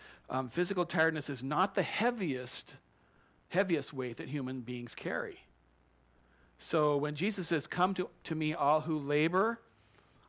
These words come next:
I don't think he's so much centering on people who are physically tired, because,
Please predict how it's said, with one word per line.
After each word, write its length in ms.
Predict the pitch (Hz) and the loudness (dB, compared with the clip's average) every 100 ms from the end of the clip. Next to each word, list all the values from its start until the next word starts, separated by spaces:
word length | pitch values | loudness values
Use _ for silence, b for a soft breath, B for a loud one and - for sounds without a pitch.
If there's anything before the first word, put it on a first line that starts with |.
| - | 0
I 120 | 185 | 2
don't 160 | 277 277 | 4 2
think 160 | 262 226 | 0 -2
he's 120 | 208 | 0
so 140 | - | 2
much 160 | 185 180 | 2 2
centering 560 | - 196 202 - 160 160 | 0 2 2 2 0 0
on 340 | 156 151 147 | 2 2 0
people 280 | - 170 160 | 2 2 2
who 100 | 147 | 2
are 100 | 139 | 0
physically 480 | - 156 143 135 123 | 2 0 0 -2 -4
tired, 600 | - 240 285 156 123 120 | -2 2 2 2 0 -4
because, 460 | 143 - 151 143 | -6 0 0 0